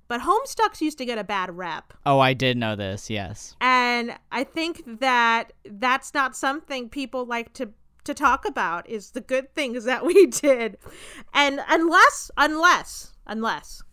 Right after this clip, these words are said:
Speaker 1: the Cantowns were not reputable. So if it, they were not, somebody please let me know.
Speaker 2: <laughs>
Speaker 1: But if
Speaker 2: They
Speaker 1: I
Speaker 2: were
Speaker 1: remember,
Speaker 2: very under the table Cantowns. <laughs>
Speaker 1: but if I remember,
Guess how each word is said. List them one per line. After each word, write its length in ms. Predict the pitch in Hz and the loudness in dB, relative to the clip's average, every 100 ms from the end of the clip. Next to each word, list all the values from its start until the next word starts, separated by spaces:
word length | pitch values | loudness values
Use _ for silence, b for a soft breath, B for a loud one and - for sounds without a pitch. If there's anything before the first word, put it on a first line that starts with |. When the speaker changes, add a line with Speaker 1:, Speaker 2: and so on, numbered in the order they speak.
| - | -16
Speaker 1:
the 80 | 208 | -14
Cantowns 580 | 214 302 277 269 220 214 | -6 -4 -4 -4 -6 -6
were 120 | 208 | -6
not 340 | 208 190 185 _ - | -4 -4 -6 _ -14
reputable. 880 | 202 240 233 202 180 165 147 156 - _ | -6 -4 -4 -10 -10 -10 -12 -12 -14 _
So 220 | - 214 | -6 -4
if 120 | 208 226 | -2 -4
it, 120 | 214 | -2
they 120 | 247 | 0
were 180 | 247 233 | 0 0
not, 420 | 240 220 185 208 | 2 2 0 -4
somebody 380 | - 233 214 185 | -6 -4 -6 -8
please 300 | - 233 214 | -10 -10 -8
let 120 | 180 | -10
me 120 | 185 | -10
know. 400 | 196 233 226 190 | -4 0 0 4
Speaker 2:
<laughs> 500 | 196 220 254 214 226 | 6 8 8 4 0
Speaker 1:
But 480 | 285 262 233 220 160 | 2 2 2 -2 -4
if 180 | - 302 | -2 2
Speaker 2:
They 160 | 285 240 | 8 8
Speaker 1:
I 20 | |
Speaker 2:
were 140 | 175 | 8
Speaker 1:
remember, 180 | 139 143 151 147 143 | 4 4 6 6 6
Speaker 2:
very 340 | 135 127 127 120 | 6 4 2 2
under 260 | 156 160 160 | 2 4 4
the 140 | 143 | 2
table 460 | 143 165 160 170 170 | 2 6 8 8 4
Cantowns. 1000 | - 180 156 156 175 160 113 139 165 170 202 B B B | 4 6 6 4 6 6 4 2 0 2 2 B B B
<laughs> 320 | B - - | B -16 -4
Speaker 1:
but 100 | 285 | 0
if 140 | 302 | 2
I 60 | 320 | 4
remember, 800 | 311 302 320 453 415 247 214 - | 2 2 0 0 0 0 -2 -6